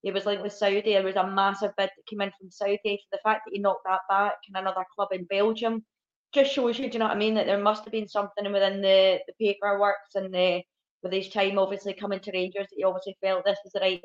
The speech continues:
time for him to come in. So I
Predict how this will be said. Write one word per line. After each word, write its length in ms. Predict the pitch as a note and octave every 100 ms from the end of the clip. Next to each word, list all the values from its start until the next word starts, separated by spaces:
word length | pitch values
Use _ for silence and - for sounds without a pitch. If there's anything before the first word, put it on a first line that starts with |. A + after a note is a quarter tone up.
| -
time 320 | F#3+ F#3 F#3+ _ _ _ _ _ _ _ _ -
for 80 | F3+
him 240 | F#3+ F#3
to 80 | -
come 180 | F3+ F3
in. 200 | F#3 - _ _ _ _
So 200 | G#3 F#3+
I 200 | A3+